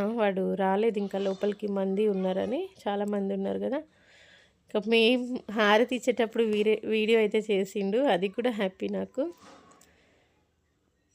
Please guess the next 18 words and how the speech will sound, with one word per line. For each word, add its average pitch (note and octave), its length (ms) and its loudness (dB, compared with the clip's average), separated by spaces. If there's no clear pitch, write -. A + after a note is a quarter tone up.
ఇంకా A3+ 320 -4
నాకు A3 280 -4
సాయిబాబా G#3 500 0
అంటే G#3 220 2
చాలా G3+ 300 2
ఇష్టము, G#3 440 -2
కానీ B3 260 4
ఈ A3+ 80 0
మధ్య A3 260 2
ఒక G#3 120 -4
త్రీ A#3+ 160 -2
ఫోర్ B3 260 2
ఇయర్స్ B3+ 340 4
నుంచి A#3+ 380 -4
గురువారం B3 500 2
పట్టేదాన్ని, A3 680 2
చిన్నప్పటి A#3 440 -4
నుంచి B3 160 -4